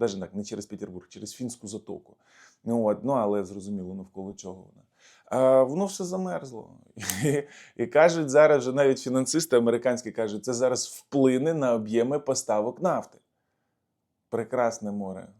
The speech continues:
Обожнюю Балтійське море. Ну, після Чорного, Азовського тепер буде моїм улюбленим. Супер! Путін кричав, що зима працює проти нас. Ні. Ні,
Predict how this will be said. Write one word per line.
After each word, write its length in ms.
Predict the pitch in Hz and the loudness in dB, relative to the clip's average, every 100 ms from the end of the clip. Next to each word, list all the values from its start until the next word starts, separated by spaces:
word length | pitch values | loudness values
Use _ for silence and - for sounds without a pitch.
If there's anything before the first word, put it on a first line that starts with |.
| _ | _
Обожнюю 640 | - 117 120 156 156 147 | -8 -4 2 2 2 -2
Балтійське 840 | 135 131 127 117 95 107 139 - 135 | 0 0 0 -4 -8 -6 -6 -2 -2
море. 420 | 120 123 113 107 | 0 0 0 0
Ну, 300 | 104 110 110 - _ - - - | -2 -4 -6 -10 _ -20 -20 -20
після 420 | - 135 127 143 135 | -4 -4 2 2 2
Чорного, 480 | 143 151 135 135 | 4 4 4 2
Азовського 480 | 131 123 156 151 131 | 2 4 2 2 -2
тепер 280 | 123 123 131 | -2 0 0
буде 260 | 117 123 127 | 2 2 4
моїм 340 | 117 120 127 | 4 2 2
улюбленим. 580 | 113 117 101 104 98 95 | 0 0 0 -2 -4 -6
Супер! 360 | - 226 - - _ _ _ _ _ _ _ | -4 -4 -4 -14 _ _ _ _ _ _ _
Путін 320 | - 151 170 165 | -6 -4 -4 -4
кричав, 420 | 143 151 160 156 | -4 -2 -2 -2
що 160 | - | -2
зима 460 | 127 120 156 156 170 | 0 6 6 6 2
працює 520 | 160 147 143 147 147 | 2 0 0 -2 0
проти 380 | 135 131 131 131 | 0 -2 -2 -2
нас. 480 | 123 110 95 - - | -2 -4 -8 -16 -12
Ні. 300 | 113 127 127 _ _ _ _ _ | -10 -10 -12 _ _ _ _ _
Ні, 220 | 104 123 | -14 -12